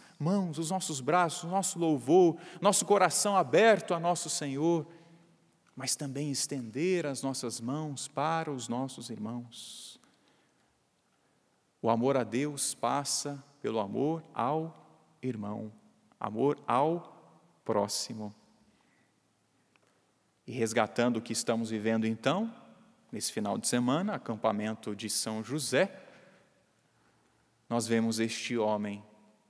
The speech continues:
que também soube amar a Deus, homem justo. E como, quando se fala homem justo na Sagrada Escritura,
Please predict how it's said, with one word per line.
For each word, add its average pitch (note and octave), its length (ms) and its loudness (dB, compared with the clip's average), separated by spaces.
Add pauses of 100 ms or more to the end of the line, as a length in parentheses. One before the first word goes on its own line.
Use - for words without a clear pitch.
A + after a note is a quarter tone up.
(1160)
que - 100 -20
também A#2 300 0
soube E3+ 580 2
amar B2+ 720 -2
a A#2+ 120 -6
Deus, - 1500 -10
homem C#3 240 -6
justo. - 800 -8 (1500)
E B2 60 -6
como, D3+ 260 -2 (100)
quando C#3 260 2
se - 120 0
fala B2 320 4
homem B2 300 2
justo A2+ 440 -4
na A2 120 0
Sagrada G#2+ 380 2
Escritura, B2 720 -4